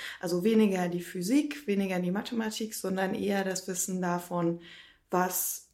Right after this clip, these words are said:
macht uns eigentlich als Menschen aus und was macht uns als Gesellschaft aus. Und ich frage danach, wie sich das historisch verändert hat. Und ich frage ganz besonders danach, was die sozialen,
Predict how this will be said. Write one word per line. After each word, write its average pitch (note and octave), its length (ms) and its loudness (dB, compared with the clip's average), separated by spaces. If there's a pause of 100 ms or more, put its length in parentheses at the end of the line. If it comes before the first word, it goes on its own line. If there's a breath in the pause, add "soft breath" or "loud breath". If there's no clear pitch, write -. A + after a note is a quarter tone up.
(100)
macht F3+ 400 0
uns F3+ 260 0
eigentlich F3 680 -2
als F3+ 260 -4
Menschen G3 400 2
aus G3 300 0
und F3+ 180 0
was F3 200 -4
macht F3 260 -4
uns F3+ 160 -4
als E3+ 200 -4
Gesellschaft E3+ 680 -2
aus. E3 320 -6 (420 loud breath)
Und G3+ 100 8
ich G3 120 6
frage G#3 260 2
danach, F3+ 300 0
wie F#3 40 -6
sich F#3+ 180 -2
das F#3 180 -6
historisch F#3 480 -6
verändert A3+ 540 0
hat. C#4+ 260 -6 (480 loud breath)
Und G#3 80 6
ich G3+ 140 4
frage F#3 800 -2 (140)
ganz F3+ 300 -2
besonders G3+ 640 -2
danach, G#3+ 680 0 (600)
was G#3+ 440 -2
die G3+ 480 0
sozialen, A#3 1080 0